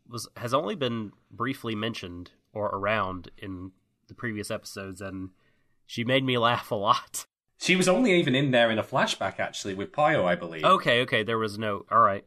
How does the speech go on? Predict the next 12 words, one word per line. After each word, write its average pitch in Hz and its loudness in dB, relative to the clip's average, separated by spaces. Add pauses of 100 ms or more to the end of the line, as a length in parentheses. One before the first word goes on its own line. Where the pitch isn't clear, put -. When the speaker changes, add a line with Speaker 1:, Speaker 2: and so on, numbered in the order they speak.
Speaker 1:
yeah. 113 0 (280)
I, 120 -2
I 110 0
remember 131 2
that 110 -2 (320)
with 101 -6
the, 98 -4
she, 110 -10
she - -10
gave 104 -4
him 101 -8
something 92 -10